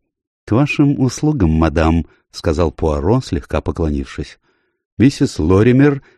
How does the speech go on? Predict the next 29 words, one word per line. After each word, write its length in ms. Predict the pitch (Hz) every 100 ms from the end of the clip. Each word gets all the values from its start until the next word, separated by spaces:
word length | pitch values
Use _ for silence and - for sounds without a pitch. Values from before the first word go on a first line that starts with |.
| -
нажала 600 | 78 80 69 78 101 117
звонок 600 | 104 80 65 69 - - -
у 80 |
камина. 480 | 65 78 71 65 62 - _ _ _ _ _ -
«Нам 180 | 113 143
сейчас 360 | - 131 135 -
принесут 520 | 123 127 - 123 -
чаю. 540 | - 170 143 85 73 - _ _
Не 100 | 107
знаю, 260 | 110 113 90
как 180 | 87 78
вы 100 | 85
на 80 | 85
это 220 | 87 110
смотрите, 640 | - 175 165 156 147 143 _ _ -
но, 120 | 131
по-моему, 440 | - 127 156 147
никогда 440 | 127 120 117 123 160
не 120 | 165
следует 680 | 151 - 139 104 80 82 -
к 40 |
конфиденциальным 880 | 101 85 92 87 82 95 80 80 78
беседам 500 | 73 82 147 160 160
приступать 720 | - 80 - 65 - 87 120 - _ _
с 160 | - 85
места 520 | 71 73 - 82 76 -
в 100 | -
карьер». 480 | 80 69 65 62 - _ _ _ _ _ _ _
«Значит, 760 | 92 87 76 64 101 120 139 131